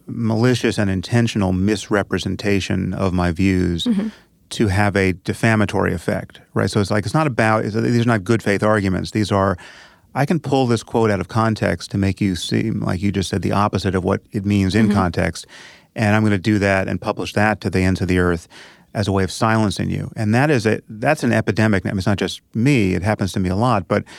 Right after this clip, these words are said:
Speaker 1: that's an epidemic in media now and, and in
Speaker 2: Mm-hmm.
Speaker 1: social media. And it's so, and it, it happens, frankly, it happens much more on the left, where I,
Speaker 2: Mm-hmm.
Speaker 1: and again, I'm liberal on every relevant point here, but it hap-, it's a,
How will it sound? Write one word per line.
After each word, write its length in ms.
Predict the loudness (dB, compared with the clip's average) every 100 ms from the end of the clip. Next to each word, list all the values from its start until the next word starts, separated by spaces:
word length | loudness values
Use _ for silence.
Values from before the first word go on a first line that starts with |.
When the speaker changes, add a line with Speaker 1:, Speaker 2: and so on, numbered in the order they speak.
| -20 -20 _
Speaker 1:
that's 240 | -2 -2 0
an 80 | -2
epidemic 720 | 0 0 2 2 4 2 -2
in 640 | -2 0 2 0 -2 -4 -4
media 380 | 2 4 4 2
now 240 | -2 -2
and, 100 | -4
and 120 | -2 0
in 60 |
Speaker 2:
Mm-hmm. 100 | 2
Speaker 1:
social 320 | 2 2 2 0
media. 360 | 0 0 -2
And 360 | 0 0 0 -2 -8 -20 -20 _ _ -20 -4
it's 220 | -4 -4
so, 380 | -6 0 2 2
and 140 | 2
it, 140 | 0 0
it 120 | -2
happens, 440 | 2 0 2 0 0
frankly, 400 | 0 0 2 2
it 60 |
happens 340 | 2 2 0 2
much 240 | 0 0
more 140 | 0
on 80 | 0
the 100 | 0
left, 580 | 0 2 2 0 -6 -6
where 160 | -2 0
I, 40 |
Speaker 2:
Mm-hmm. 100 | 0
Speaker 1:
and 60 | 0
again, 240 | 0 2
I'm 240 | 2 0 0
liberal 380 | 0 2 2
on 140 | 2 0
every 380 | 0 0 2 2
relevant 560 | 2 2 0 -4 -8 -2
point 260 | 0 2
here, 280 | 0 0 -2 -8 -20 -20 _ -2
but 280 | 2 2 -2 -16 -20 _ _ _ -4
it 120 | 0
hap-, 200 | 0 0 -2
it's 320 | -2 -2 0
a, 180 | 0 0